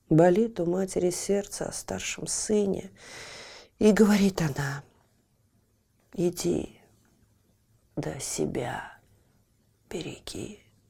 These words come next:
Хоть найдёшь ты невесту, хоть не найдёшь, всё равно домой возвращайся. Только смотри,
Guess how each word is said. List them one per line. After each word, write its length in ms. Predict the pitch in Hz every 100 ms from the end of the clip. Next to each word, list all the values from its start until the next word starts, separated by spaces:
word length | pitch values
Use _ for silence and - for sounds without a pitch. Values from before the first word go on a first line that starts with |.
| _ _ _ _ _ _ _ _ _ _ _ _ _
Хоть 380 | - - - -
найдёшь 640 | 160 160 131 160 269 -
ты 200 | - - - -
невесту, 720 | 220 214 220 233 - - - - _ _ _ _ _
хоть 380 | - 370 -
не 160 | 170 175
найдёшь, 840 | 165 135 - - 269 302 - - - - _ _ _ _ _ _ _ _ _ _ _ _ _ _
всё 180 | - 151
равно 480 | 165 175 175 180 160 _ _
домой 600 | - 165 165 165 165 151 - _ _ _ _ _
возвращайся. 960 | 131 131 131 143 - - 90 - - - - _ - - - - _ _ - - - _ _
Только 300 | - 214 -
смотри, 720 | 190 185 185 180 214 226 202